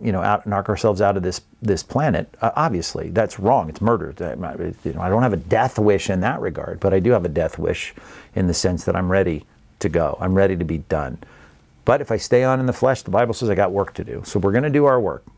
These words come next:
but I'm not afraid of death. And you need to look yourself in the mirror and say, "Are you?"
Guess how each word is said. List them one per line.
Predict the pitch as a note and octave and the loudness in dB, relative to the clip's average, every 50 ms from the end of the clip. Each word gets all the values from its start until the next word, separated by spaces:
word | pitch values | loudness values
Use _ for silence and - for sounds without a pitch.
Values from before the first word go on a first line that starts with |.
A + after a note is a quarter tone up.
| - | -4
but | - G#2 | -2 -2
I'm | G#2 G#2 | 0 0
not | G#2 G2 F#2+ G2 | 2 2 2 0
afraid | F#2+ - - G2+ G#2 G#2+ | 0 0 0 2 2 2
of | A2 F#2+ | 2 0
death. | D#2+ F2 E2+ F2+ - - | 0 0 -2 -2 -2 -2
And | G2 F2+ F2+ | 0 0 2
you | G2 A2+ B2+ | 4 4 4
need | B2+ A2 | 4 4
to | A2+ | 4
look | G2 G2 A2+ B2+ B2 - | 4 4 2 2 2 0
yourself | - D3 - - C#3 A#2+ A2 - | -2 -2 0 0 0 0 0 0
in | A2 | -2
the | G#2 G2 | 0 0
mirror | A2+ C3+ C#3+ A#2 | 0 0 0 0
and | F#2+ F2+ | 0 0
say, | E2 - F#2+ F2+ | 0 0 0 0
"Are | D#2 F#2 F#2+ | 2 0 0
you?" | F2+ F2 F#2+ B2+ D3+ - - - - | 0 2 2 2 2 2 0 -4 -8